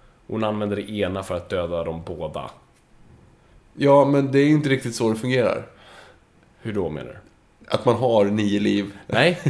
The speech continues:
Speaker 1: nej, det, det fungerar inte alls. Det, inte ens katter har. Och nu så elar de varandra. Det här är så konstigt.
Speaker 2: Ja.
Speaker 1: Och lite precis som nu, eh, hur Jokern elar en person i första filmen.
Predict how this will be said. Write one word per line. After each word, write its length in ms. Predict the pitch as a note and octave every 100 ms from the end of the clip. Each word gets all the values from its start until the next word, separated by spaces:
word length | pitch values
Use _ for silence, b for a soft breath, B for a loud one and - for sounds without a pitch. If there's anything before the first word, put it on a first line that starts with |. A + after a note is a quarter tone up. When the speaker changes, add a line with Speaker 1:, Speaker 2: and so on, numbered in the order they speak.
| - -
Speaker 1:
nej, 100 | B2
det, 200 | D#3+ C3+
det 120 | C#3
fungerar 240 | D3 C3+
inte 160 | C3+ A#2+
alls. 320 | G2+ - -
Det, 440 | - A1 A#1 A1 A1+ A1+
inte 280 | - C3 C3
ens 140 | B2 -
katter 300 | B2+ - G#2+
har. 160 | G2 - b b b b b b b b _
Och 180 | - A2
nu 180 | A2 G#2
så 340 | G#2 F#2+ - - _ - _ _ _ _ _
elar 360 | A2 G#2 G2 G2
de 180 | F#2
varandra. 360 | F2+ E2+ D#2 D2+
Det 80 | G#2+
här 100 | A2
är 40 |
så 140 | F#2+ G2
konstigt. 720 | - - E2 - - - -
Speaker 2:
Ja. 200 | - - - - - -
Speaker 1:
Och 100 | A#2
lite 260 | A#2 A#2+ A#2+
precis 400 | B2 A#2 B2+ A#2
som 180 | A#2+ G#2+
nu, 360 | G2+ F#2+ F#2+ G2+ - _ _ _ _ _ _ _ _ - - - - _ -
eh, 80 | G#2
hur 280 | G#2 G#2
Jokern 480 | G2 A#2 A2 - F#2
elar 320 | F2+ F#2+ F#2
en 80 | F2+
person 420 | F2+ - F2 F#2 - _ _ _ _ _ _ _ _ _ _ _ _ _
i 40 |
första 360 | - G#2 - G2
filmen. 380 | - F2 D#2+